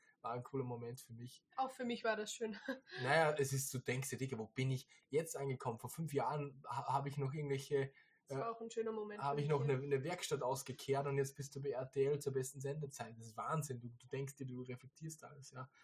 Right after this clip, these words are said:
Speaker 1: Aber du glaubst es halt nicht. Aber irgendwann ganz nice. Sarah hat's anscheinend auch gefallen. Jo, und die letzte Frage.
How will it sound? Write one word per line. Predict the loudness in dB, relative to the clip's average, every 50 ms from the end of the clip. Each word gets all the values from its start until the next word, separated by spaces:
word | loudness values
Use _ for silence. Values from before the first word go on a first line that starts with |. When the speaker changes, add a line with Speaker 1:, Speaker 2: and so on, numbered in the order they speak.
| -20 -20 _ _ _ _
Speaker 1:
Aber | -4 0 0 2 0 0
du | 0 2
glaubst | 2 4 2 2 0 -4
es | -6
halt | -6 -6
nicht. | -8 -14 -14 -8
Aber | -4 -2 -2
irgendwann | 0 0 0 -2 0 -2
ganz | -2 -4 -4 -10
nice. | -14 -14 -12 -12 -12 -14 -16 _ _ _ _ _ _ _ _ _ _ _ _ _ _ _
Sarah | -4 -2 0 0 0 -2
hat's | -2 -4
anscheinend | -4 -4 -2 -2 -2 -4
auch | -6 -8 -10
gefallen. | -12 -8 -8 -8 -10 -10 _ -20 -20 -20 -20 -20 -20 -20 -20 _ -20 _ _
Jo, | -2 0 0 2
und | 2 2 2 0 2 2
die | 0 0
letzte | 0 0 -2 -2 -6 -6
Frage. | -6 -2 0 0 0 0 -2 -4 -6